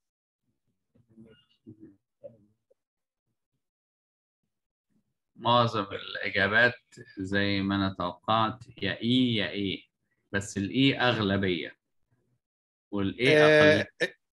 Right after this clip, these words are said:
Speaker 1: مفيش
Speaker 2: آه،
Speaker 1: إجابات.
Speaker 2: أنهي واحدة حضرتك؟ الفيرست ولا س-، ولا اللاست؟ يعني الأغلبية
Speaker 1: اللاست.
Speaker 2: أنهي واحدة؟
Speaker 1: كل الناس موافقة على الإي وبعض الناس بتقول إيه، إنما majority إي.
Speaker 2: اللي هي ابنفرين انفيوجن.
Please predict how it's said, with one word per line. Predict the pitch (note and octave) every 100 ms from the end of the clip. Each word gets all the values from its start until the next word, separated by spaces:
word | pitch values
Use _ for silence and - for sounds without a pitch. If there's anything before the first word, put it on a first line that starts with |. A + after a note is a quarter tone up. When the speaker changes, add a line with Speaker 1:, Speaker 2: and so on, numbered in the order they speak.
| _ _ - G#2 - -
Speaker 1:
مفيش | G#2 -
Speaker 2:
آه، | D3+ D#3
Speaker 1:
إجابات. | E3 F3+ F#3+
Speaker 2:
أنهي | G#3+
واحدة | G#3 F3 E3
حضرتك؟ | F3 C#3+ D3 F#3
الفيرست | D#3+ A3 A#3 -
ولا | G3 F3 E3+
س-، | -
ولا | E3 E3
اللاست؟ | D#3+ E3 E3 - _ _ _ _ _ _ -
يعني | D3+ E3
الأغلبية | E3 E3 -
Speaker 1:
اللاست. | F#3+
Speaker 2:
أنهي | F3+ E3
واحدة؟ | D3+ D3+ D#3+ _ _ - C#3+ B2+ G#2+ G#2 G#2+ G#2
Speaker 1:
كل | C3 B2+
الناس | A2+ C3 C3+ -
موافقة | A2 B2 G#2+ G2
على | G2 F#2+ F#2+
الإي | F#2 - B2 C#3+ D3 G#2 _
وبعض | F#2+ F#2+ G2+ F#2+ B2 A2+ G#2
الناس | G2 G#2+ A#2+ - -
بتقول | G2+ - A#2 A#2 F#2
إيه، | G#2+ F#2+
إنما | F2 G2 G#2 F#2+ -
majority | G2+ G#2 A#2 D3+ C#3 C3+
إي. | - G#2+ G#2 - _ _ _ _ _ _ _ _ _ _ _ -
Speaker 2:
اللي | D3+ E3+
هي | G3
ابنفرين | F#3+ G#3 F#3+ F3+
انفيوجن. | D#3+ D#3+ B2